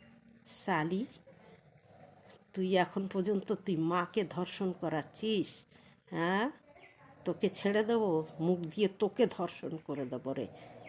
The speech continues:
দিদা ডাকিস না, ঠিক আছে? পারলে ভিডিওটা শেয়ার করিস,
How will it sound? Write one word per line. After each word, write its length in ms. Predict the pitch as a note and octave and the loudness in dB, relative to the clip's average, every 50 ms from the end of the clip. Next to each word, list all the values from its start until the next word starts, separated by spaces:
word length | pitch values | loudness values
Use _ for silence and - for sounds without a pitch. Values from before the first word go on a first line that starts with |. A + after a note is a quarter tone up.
| - - D3+ | -14 -8 -4
দিদা 260 | D#3+ E3+ D#3 F#3 F3+ | -2 0 2 2 2
ডাকিস 400 | F3 F#3 F3 F3 A#3 G#3+ - - | 2 2 0 0 -2 -6 -4 -4
না, 180 | B3 C4+ E4+ F4 - _ _ _ _ _ _ - - - - _ _ _ _ _ _ _ _ _ _ _ - - - - - - - | -2 -2 -2 -2 -6 _ _ _ _ _ _ -20 -20 -20 -20 _ _ _ _ _ _ _ _ _ _ _ -20 -20 -20 -20 -20 -6 -4
ঠিক 180 | A3 G#3+ - | -2 2 4
আছে? 340 | F#4+ F#4+ - - - E3+ D#3+ - - - - _ _ _ _ _ _ _ _ _ _ _ _ _ _ _ _ _ _ _ _ _ - - - - - - | 4 4 4 0 -4 -4 -4 -8 -14 -20 -20 _ _ _ _ _ _ _ _ _ _ _ _ _ _ _ _ _ _ _ _ _ -2 4 6 6 10 12
পারলে 480 | G3 F#3+ F#3+ F#3 F#3 F#3+ F#3+ F#3+ F3+ F3+ - _ _ - _ _ D#3 | 12 12 12 10 6 4 4 2 0 -4 -10 _ _ -20 _ _ -2
ভিডিওটা 500 | C3+ F3 E3+ E3+ G3 F3+ E3+ - F#3 E3 | 0 0 2 4 4 4 4 4 2 2
শেয়ার 480 | - - - - G3 F3+ E3+ E3+ E3+ | 2 -2 -2 2 4 4 4 4 4
করিস, 480 | E3+ - F3 C#3+ C#3 C#3 - - - | 0 -4 -6 -4 -4 -6 -6 -10 -12